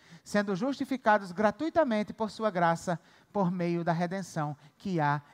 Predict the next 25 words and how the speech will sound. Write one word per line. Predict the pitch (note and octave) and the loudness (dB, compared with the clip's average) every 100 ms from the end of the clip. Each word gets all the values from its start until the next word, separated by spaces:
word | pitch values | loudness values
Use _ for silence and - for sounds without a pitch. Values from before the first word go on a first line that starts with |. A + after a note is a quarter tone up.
| - | -8
em | G#3 F#3+ | -8 -6
Cristo | C3+ C3+ - E3+ F3 D3+ | -6 -6 -6 -12 -12 -8
Jesus. | F#3 G#3+ D#3 D3+ - - G3+ F#3+ | -4 -4 -4 -6 -6 -12 -8 -2
Então, | A3 B3 A#3+ | 2 4 6
a | |
justiça | A3 A#3 - - B3 D4 F4 F4 | 4 2 -6 0 2 4 2 -2
que | D#4+ | -2
você | D#4+ - | -2 -2
pode | - C#4 C4+ C#4 | 0 0 0 -2
ter | A#3+ A3 G#3+ | 0 2 2
diante | F#3 A3 A3+ A3+ | 0 0 -2 -2
de | A#3 C4+ | -4 -4
Deus | F#3+ F#3+ F#3 F#3 - B3 G#3+ | -2 0 0 -4 -6 -4 2
é | G#3+ | 4
uma | G#3+ | 4
justiça | A3 - - A#3 A3 A3+ | 0 -4 2 2 2 -4
que | |
você | A3 A3+ A3 | -4 -2 0
recebe | G#3+ G3 G#3 F#3 F3+ | -2 0 0 0 0
pela | F3 A3 A3 | -2 0 0
fé. | A3 C#4 C4+ G#3+ - A3+ G#3+ | 4 8 10 8 6 -8 -8
Você | E3 F#3 G#3+ | -4 0 0
crê | G3+ A#3 A#3 B3 C4 | 2 8 10 12 12
em | C#4 | 10
Jesus, | A#3+ C#4 G#3 A3+ A3 A3 | 4 0 2 4 6 6